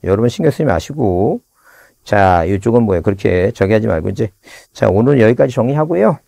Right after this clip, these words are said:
어, 자, 다음에 이제 그 등기부 하는데 특히 이제 구분 건물 등기부가 좀 어려워요. 어려우니까 거기는 뭐 어느, 어느 학원에서 보니까 뭐예요? 그거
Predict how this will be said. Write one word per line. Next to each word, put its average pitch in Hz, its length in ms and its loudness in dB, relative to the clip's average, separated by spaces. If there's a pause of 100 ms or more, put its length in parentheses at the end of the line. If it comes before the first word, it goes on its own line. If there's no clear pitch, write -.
(140)
어, 98 500 2 (520)
자, 90 420 0 (240)
다음에 131 440 6
이제 120 180 2
그 117 240 -4
등기부 131 380 -2
하는데 104 240 -2
특히 - 220 -10
이제 165 100 -2
구분 139 280 -6
건물 139 260 0
등기부가 117 400 -2
좀 180 200 -4
어려워요. 95 460 -2 (220)
어려우니까 95 800 -4 (600)
거기는 120 320 0
뭐 101 280 4
어느, 117 120 0 (260)
어느 110 220 0
학원에서 139 400 0
보니까 107 320 -4
뭐예요? 101 300 -6
그거 113 340 -2